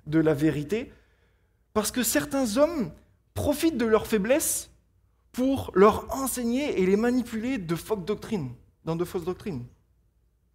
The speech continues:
Ils ne leur prêchent pas la vérité, alors elles se laissent emporter loin de la vérité et ne parviennent jamais à la connaissance de la vérité. Jésus, lui,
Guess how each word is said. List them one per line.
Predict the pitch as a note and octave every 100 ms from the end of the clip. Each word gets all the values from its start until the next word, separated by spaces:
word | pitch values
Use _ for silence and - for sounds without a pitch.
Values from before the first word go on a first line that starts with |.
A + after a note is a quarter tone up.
| - -
Ils |
ne | D#3
leur | E3 -
prêchent | G#3 -
pas | - A3+
la | A3
vérité, | G#3 A3 A3 B3 - - _ _
alors | D3 E3 A#3 - - -
elles | D#3+
se | F#3+
laissent | F#3+ G#3 A#3 - -
emporter | G#3 G#3 G#3+ - - F#3+ - - -
loin | C#3+ E3 F3+ F#3 F3+ F3 - D3+
de | D3+
la | D3+
vérité | D#3 D#3 E3+ G#3 F3+ - F3
et |
ne | F#3
parviennent | G#3+ A#3+ G#3+ A#3+ A#3 - -
jamais | D#3+ A3+ A3+ C4+ B3 - _ _ -
à |
la | D3+
connaissance | D3+ E3 D#3+ - C#3+ C3 - _ _ -
de |
la | D3 C#3+
vérité. | D3 D3 C#3+ C#3+ - - _ _ _ _ -
Jésus, | C#3+ G#3 A#3+ F4
lui, | A#3+ C4+ C#4